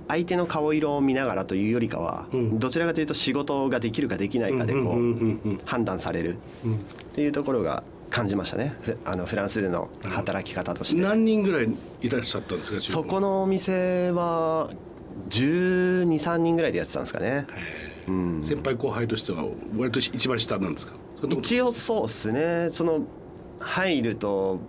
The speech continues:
Speaker 1: 僕が一応下っ端みたいな感じにはなって、なるんですけど、
Speaker 2: うん。
Speaker 1: まあ、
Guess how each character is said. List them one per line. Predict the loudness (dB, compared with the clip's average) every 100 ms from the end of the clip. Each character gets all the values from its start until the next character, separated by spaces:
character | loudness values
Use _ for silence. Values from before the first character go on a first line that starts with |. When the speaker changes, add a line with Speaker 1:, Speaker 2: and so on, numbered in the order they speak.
| -14 -6
Speaker 1:
僕 | -2 -2 0 2 4
が | 2
一 | 2 0
応 | 0
下 | 0 -4
っ | -2
端 | 0
み | 2
た | 2 0
い |
な | 0
感 | 0 0 0
じ | 0
に | 0
は | 0
な | 0 -2
っ |
て、 | -6 -8 -2 0 2 0
な | 0
る | 0 0
ん |
で | -2
す | -2
け | -2
ど、 | 0 0 0
Speaker 2:
う |
ん。 | 0 -2 -2
Speaker 1:
ま | 0 0 -2
あ、 | -8